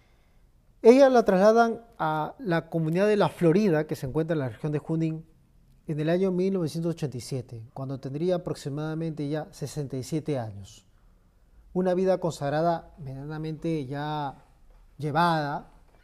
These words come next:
diríamos así, entregada al Señor, llega allí en tiempos muy complicados. Es el tiempo del terrorismo. Recuerden que el terrorismo fue una de las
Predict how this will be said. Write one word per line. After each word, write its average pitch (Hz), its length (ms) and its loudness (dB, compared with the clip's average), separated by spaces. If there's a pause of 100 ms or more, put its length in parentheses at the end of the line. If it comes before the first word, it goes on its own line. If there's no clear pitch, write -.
diríamos 139 420 -6
así, 160 380 -8 (380)
entregada 143 480 -4
al 143 80 -4
Señor, 175 400 0 (720)
llega 220 240 10
allí 226 400 6
en 160 180 -2
tiempos 196 440 2
muy 190 100 2
complicados. 170 840 0 (480)
Es 131 120 -8
el 143 140 -2
tiempo 196 320 0
del 214 140 2
terrorismo. 127 720 -2
Recuerden 147 440 -2
que 165 80 -2
el 151 80 -2
terrorismo 151 520 -4
fue 156 240 -2
una 165 240 -4
de 156 80 -2
las 131 320 -10